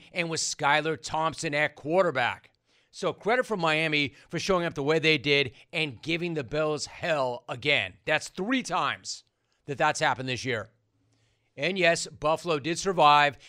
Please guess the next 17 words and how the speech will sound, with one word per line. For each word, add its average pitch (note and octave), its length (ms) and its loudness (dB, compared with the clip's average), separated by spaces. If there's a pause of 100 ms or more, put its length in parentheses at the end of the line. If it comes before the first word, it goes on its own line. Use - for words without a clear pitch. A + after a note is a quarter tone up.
and D#3+ 120 -8
they C#3 120 -4
did D#3 200 -6
advance, D3+ 520 -4
and C3+ 200 -14
that's C3+ 300 0
what C#3+ 160 -6
matters. B2+ 420 0
But C#3+ 360 -4 (200)
let D#3 80 -16
me F#3+ 60 -8
tell A3+ 140 -2
you G#3 80 0
something G3 300 -4
else F3 160 -4
that D3 80 -4
matters. A#2+ 580 -4